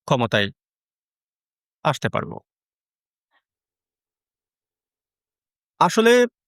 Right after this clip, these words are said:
অন্যান্য নির্বাচনের বেলায় এক ধরনের ক্যালকুলেশন করতে পারা গেলেও,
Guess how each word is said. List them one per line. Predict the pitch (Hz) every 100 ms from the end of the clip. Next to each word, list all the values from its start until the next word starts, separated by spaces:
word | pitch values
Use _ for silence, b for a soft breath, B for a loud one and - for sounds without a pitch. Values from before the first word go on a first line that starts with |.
| _ _ -
অন্যান্য | 196 202 196 202 202
নির্বাচনের | 202 196 196 196 196
বেলায় | 185 190 196 196
এক | 185 160
ধরনের | 165 175 165
ক্যালকুলেশন | 170 165 170 170 175 170
করতে | - 165 - 170 170 170 - _ _ -
পারা | 160 160
গেলেও, | 156 233